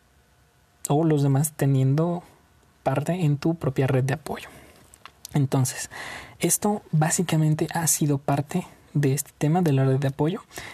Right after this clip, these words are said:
Espero te haya gustado, espero te guste. Si quieres traer a conciencia tu red de apoyo, te invito a hacer el ejercicio de responder las siguientes preguntas. ¿En quién confío?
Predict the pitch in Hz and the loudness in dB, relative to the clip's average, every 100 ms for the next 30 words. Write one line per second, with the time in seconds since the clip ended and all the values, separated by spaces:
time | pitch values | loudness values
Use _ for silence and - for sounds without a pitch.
0 | - - - 151 151 143 147 131 - 156 | -12 -4 0 2 2 2 2 0 0 0
1 | 165 - 139 - 139 147 156 - - - | 0 -2 -2 -2 0 -2 -2 -8 -4 -2
2 | 139 - 175 190 - 156 156 - 143 - | -2 0 2 2 0 2 0 0 0 2
3 | 151 147 - 156 156 - - - - 151 | 2 2 2 0 -2 -10 -20 -16 -2 0
4 | 151 147 143 135 143 147 165 147 139 135 | 2 2 0 0 0 0 2 2 2 2
5 | 135 - 139 135 - 147 143 143 143 135 | 0 2 2 0 -2 0 2 4 2 0
6 | - - - - 139 135 139 - 156 - | -6 -20 -20 -6 -4 -2 0 0 0 0
7 | 185 156 160 156 143 - 135 135 139 - | 0 2 2 0 0 0 0 2 0 0
8 | 139 - - 139 175 175 202 - - - | -2 -2 -2 0 2 0 -2 -4 -16 -18
9 | - 139 127 135 135 151 139 170 | -4 -2 0 0 0 0 0 0